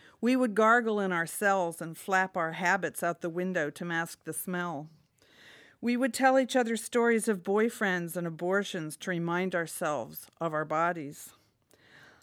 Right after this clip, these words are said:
I went from Benson and Hedges menthol lights to Marlboro filters to Pall Malls, inhaling deeper all the time. I longed for Gauloises or, or hashish,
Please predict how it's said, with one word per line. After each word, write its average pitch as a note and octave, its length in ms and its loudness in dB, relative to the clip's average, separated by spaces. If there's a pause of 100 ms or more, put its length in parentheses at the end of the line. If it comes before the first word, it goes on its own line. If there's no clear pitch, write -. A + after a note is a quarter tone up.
(160)
I G#3 280 4
went G3+ 340 0
from E3+ 220 -4
Benson F#3 460 -2
and F#3 140 -2
Hedges F3+ 480 -2
menthol F3 480 -2
lights E3 600 -8
to - 100 -4
Marlboro F3+ 720 2
filters F3+ 880 -6
to - 80 -8
Pall F#3+ 320 -2
Malls, E3 640 -6 (260)
inhaling F3+ 520 -2
deeper E3+ 480 -6
all D#3+ 260 -4
the E3 80 -10
time. D#3+ 560 -10 (1120)
I G#3+ 180 6
longed G#3 500 4
for G3+ 200 0
Gauloises F3+ 920 2
or, D#3 140 -4
or D#3+ 160 -6
hashish, F3 920 -2